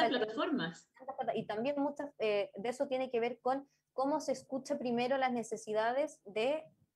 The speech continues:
Speaker 1: de, del lugar o de las diferentes, eh, comunidades que van emergiendo en cada sector,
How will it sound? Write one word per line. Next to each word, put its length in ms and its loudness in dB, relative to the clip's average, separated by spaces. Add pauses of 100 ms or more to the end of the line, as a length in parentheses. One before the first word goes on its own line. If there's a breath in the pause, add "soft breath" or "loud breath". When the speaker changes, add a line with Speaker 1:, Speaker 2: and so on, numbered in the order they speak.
(140)
Speaker 1:
de, 440 2
del 220 -2
lugar 480 4
o 100 2
de 120 2
las 220 0
diferentes, 560 -2 (840)
eh, 240 0
comunidades 600 -2
que 80 0
van 160 2
emergiendo 460 -6
en 80 -6
cada 220 0
sector, 440 2